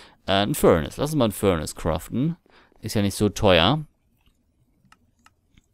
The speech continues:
Irgendwas hat sich gerade aufgehangen. So, acht zu Craft. Wir haben ja zum Glück auch noch eine zweite C P U. Aber auch die scheint gerade nicht craften zu wollen.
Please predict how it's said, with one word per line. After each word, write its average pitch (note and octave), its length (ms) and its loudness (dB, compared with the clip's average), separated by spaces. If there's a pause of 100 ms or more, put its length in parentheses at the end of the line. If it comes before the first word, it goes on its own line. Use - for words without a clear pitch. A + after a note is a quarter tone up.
(760)
Irgendwas C3+ 640 2
hat A#2+ 180 -4
sich G#2+ 220 -6
gerade F#2 360 0
aufgehangen. D#2+ 840 -10 (340)
So, F#2+ 640 -2
acht - 320 -10
zu - 120 -12
Craft. - 680 2 (260)
Wir - 80 -4
haben C3+ 100 2
ja C3 80 2
zum A2 140 -2
Glück G#2+ 160 0
auch F2+ 80 -4
noch E2 80 -2
eine D#2+ 100 -4
zweite D3+ 420 0
C F3 180 -2
P F3+ 120 -2
U. G3 320 0 (1300)
Aber - 240 0
auch G2+ 260 -4 (160)
die D#3 280 0
scheint A#2 680 -4
gerade F2+ 840 -2 (1400)
nicht G#2 240 -4
craften - 380 -2
zu E2+ 180 -6
wollen. D2+ 400 -4